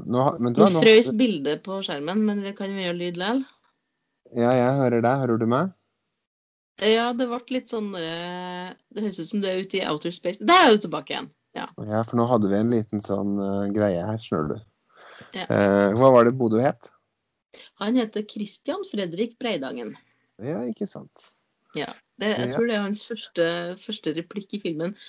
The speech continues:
Speaker 2: «Jeg heter Christian Fredrik Breidangen, og jeg kommer fra Bodø.»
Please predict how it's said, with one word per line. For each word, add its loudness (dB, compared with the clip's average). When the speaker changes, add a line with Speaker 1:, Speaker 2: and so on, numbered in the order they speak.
Speaker 2:
«Jeg 2
heter 0
Christian 0
Fredrik 0
Breidangen, 2
og -4
jeg -2
kommer -4
fra -4
Bodø.» 0